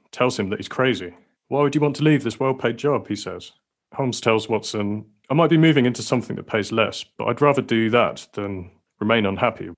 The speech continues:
by staying where I am. I've been working with low-life criminals for too long, and a change is needed." So he moves on to the next step, step four, which is creating a plan and taking action. Sherlock looks at where he is now and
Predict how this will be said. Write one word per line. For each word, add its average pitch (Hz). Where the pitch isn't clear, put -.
by 107
staying 104
where 101
I 104
am. 87
I've 117
been 135
working 151
with 120
low-life 131
criminals 113
for -
too 120
long, 98
and 104
a 104
change 131
is 104
needed." 104
So -
he 120
moves 135
on 131
to -
the 117
next 135
step, -
step -
four, 104
which -
is 101
creating 131
a 123
plan 117
and 104
taking 110
action. 110
Sherlock 160
looks 143
at 107
where 120
he 113
is 107
now 98
and 107